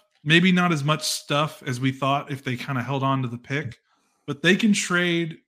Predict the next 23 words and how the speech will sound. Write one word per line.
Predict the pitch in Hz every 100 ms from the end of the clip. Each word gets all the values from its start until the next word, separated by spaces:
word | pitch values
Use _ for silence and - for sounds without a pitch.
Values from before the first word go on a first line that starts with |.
| _
if | 151 143 -
things | 185 196 156
go | 170 165
as | 139
w-, | 127 127 143 170 120
according | 127 156 139
to | 123
plan | 127 123 123
and | 120
they | 117
give | 123 131
up | 131
the |
twenty | - 135 123
twenty-four | 127 120 120 117
pick. | - 107 101 _ _ _ _ _ _ _ 127
They | 139 185
can | 196 - 165 160 156 156 156 156 _ _ _ _
trade | - 147 135 131 127 127 120
two | - 160
picks | 156 127 110 - - - _
this | 127 120
summer. | - 104 104